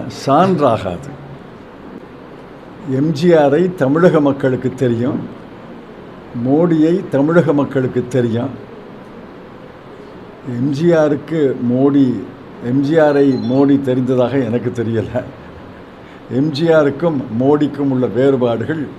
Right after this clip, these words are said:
எல்லாருக்கும் தெரியும். எங்கள் தேர்தல் அறிக்கை பேசும் பொருளாக மாறிவிட்டது. பாரதிய ஜனதா கட்சியின் தேர்தல் அறிக்கை மூணு மணி நேரத்துல புதைந்து விட்டது. யாராவது பேசுறாங்களா?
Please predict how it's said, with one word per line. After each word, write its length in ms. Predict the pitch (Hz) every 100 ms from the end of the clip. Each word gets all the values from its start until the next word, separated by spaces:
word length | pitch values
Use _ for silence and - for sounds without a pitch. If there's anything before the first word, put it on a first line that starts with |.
| - - - 120
எல்லாருக்கும் 640 | 131 139 143 135 139 127 110
தெரியும். 260 | 87 92 - - - - - - - -
எங்கள் 540 | 143 170 180 185 175 -
தேர்தல் 640 | 156 175 180 160 185 175
அறிக்கை 540 | 135 156 147 - 170 180 180
பேசும் 460 | 151 180 185 170 147
பொருளாக 500 | 151 147 147 139 143
மாறிவிட்டது. 680 | 135 139 139 127 - 101 90 - - - - - - - - - - - - - - - - - 110
பாரதிய 420 | 131 165 180 170
ஜனதா 360 | 143 147 151 156
கட்சியின் 520 | 139 135 - 143 127 101 - -
தேர்தல் 420 | 147 165 156 143
அறிக்கை 480 | 127 139 139 156 175 180 110
மூணு 260 | 135 165 170
மணி 220 | 156 139
நேரத்துல 500 | 139 151 151 165 180
புதைந்து 580 | 185 156 160 202 196 180
விட்டது. 360 | 139 131 95 - - - - - - -
யாராவது 380 | 123 131 165 175 139
பேசுறாங்களா? 600 | 165 165 160 151 156